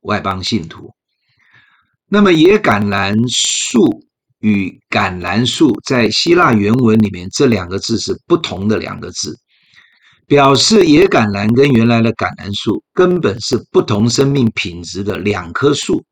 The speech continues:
原本是不能也不应该接在一起成长的。这个结合的动作，就是指外邦人因为接受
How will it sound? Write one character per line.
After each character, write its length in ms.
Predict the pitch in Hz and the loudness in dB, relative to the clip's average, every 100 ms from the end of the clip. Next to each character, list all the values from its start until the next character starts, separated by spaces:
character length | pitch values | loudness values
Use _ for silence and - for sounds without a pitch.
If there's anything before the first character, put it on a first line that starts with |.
| _ _ _ _ - - | _ _ _ _ -20 -6
原 260 | 120 151 214 | 2 4 4
本 240 | 185 107 | 4 2
是 160 | 101 - - | 2 -2 -2
不 180 | 214 226 | 0 2
能 240 | 104 101 110 | 2 0 2
也 140 | 98 | 0
不 160 | - 151 | 2 4
应 180 | 160 | 4
该 160 | 156 147 | 4 2
接 320 | - 165 170 | 2 4 4
在 160 | 160 135 | 4 2
一 100 | 120 | 0
起 160 | - - | -4 -10
成 240 | - 104 | -8 -4
长 180 | 220 - - | -2 -4 -8
的。 80 | - _ _ _ - - _ | -16 _ _ _ -20 -20 _
这 140 | - 220 | 0 2
个 100 | 165 | 2
结 360 | - - 202 202 | 2 2 4 4
合 200 | 123 120 | 2 0
的 120 | 117 - | -2 0
动 300 | 165 113 90 | 0 0 -2
作， 240 | 107 - _ _ _ - | -2 -4 _ _ _ 0
就 160 | 160 | 2
是 180 | 135 143 | 4 2
指 180 | 110 98 87 147 | -2 -4 -2 0
外 220 | 175 131 | 2 2
邦 280 | 107 123 123 | 2 2 2
人 180 | 98 87 - | -2 -6 -6
因 180 | 120 123 | 0 2
为 140 | 123 107 | 2 0
接 300 | - 139 143 | 0 4 4
受 260 | 143 143 | 4 2